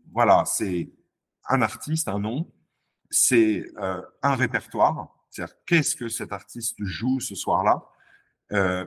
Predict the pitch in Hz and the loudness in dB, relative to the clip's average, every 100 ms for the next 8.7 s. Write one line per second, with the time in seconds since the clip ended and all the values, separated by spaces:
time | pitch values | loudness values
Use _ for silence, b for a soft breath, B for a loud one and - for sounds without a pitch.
0 | - 165 - 120 - 107 104 143 - 101 | 2 2 4 0 2 2 2 -2 -8 -12
1 | - 113 101 98 98 - 101 98 98 120 | -10 -6 -4 -6 -8 -8 -10 -12 -2 0
2 | 127 127 120 107 95 92 90 90 90 87 | 2 0 -4 -8 -10 -12 -14 -14 -16 -18
3 | 82 b b - 120 107 - 120 120 104 | -20 b b -6 -2 -2 -2 -4 -2 0
4 | 90 87 78 92 92 95 87 95 98 101 | 0 -4 -6 -6 -4 -2 0 0 0 -2
5 | - 92 90 - 95 95 95 95 90 85 | -6 -6 -8 -6 -6 -6 -6 -8 -6 -4
6 | 85 82 _ _ 80 90 85 107 117 123 | -4 -8 _ _ -8 -6 -4 -2 2 2
7 | 123 95 95 90 90 95 - 120 113 110 | 0 -4 -6 -8 -8 -2 -2 4 4 4
8 | 98 92 - 92 92 90 | 0 -6 -8 -12 -12 -12